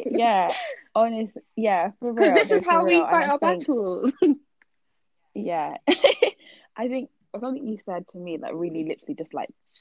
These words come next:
Speaker 2: like, struck out to me so much. I think that we've been complacent.
Speaker 1: Mm-hmm.
Speaker 2: I really think we have, because,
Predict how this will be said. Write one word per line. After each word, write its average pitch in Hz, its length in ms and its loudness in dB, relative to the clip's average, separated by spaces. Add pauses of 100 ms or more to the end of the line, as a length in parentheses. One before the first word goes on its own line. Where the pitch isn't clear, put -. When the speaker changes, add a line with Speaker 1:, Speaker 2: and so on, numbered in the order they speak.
(480)
Speaker 2:
like, - 300 -6
struck 160 240 -14 (200)
out 156 240 -4
to - 80 -16
me 160 140 -12
so 160 140 -6
much. 151 260 -8
I - 40 -20
think 175 180 -8
that 202 100 -14
we've 175 140 -12
been 165 140 -12
complacent. 170 720 -8 (180)
Speaker 1:
Mm-hmm. 233 200 -16
Speaker 2:
I 185 60 -4
really 220 200 -2
think 208 160 -10
we 170 120 -10
have, 156 340 -8
because, 170 580 -4